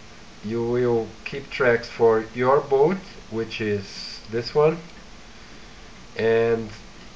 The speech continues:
the friends of this, this boat. So you don't have to change, uh, the, the boat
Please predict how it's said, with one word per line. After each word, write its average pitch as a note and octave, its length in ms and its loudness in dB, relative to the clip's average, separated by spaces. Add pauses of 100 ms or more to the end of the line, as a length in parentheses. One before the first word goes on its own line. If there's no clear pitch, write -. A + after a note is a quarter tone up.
(100)
the A2 100 0
friends B2+ 960 0 (260)
of A2+ 200 -2 (140)
this, - 460 -4 (260)
this B2+ 200 -4
boat. F#2 320 -2 (1300)
So C3+ 260 0 (140)
you C#3 160 -4
don't D#3+ 240 0
have C#3+ 260 0
to B2 80 -10
change, A#2+ 680 0 (720)
uh, G#2 140 -6 (100)
the, G#2 380 -2 (420)
the A2 100 -2
boat A#2 380 4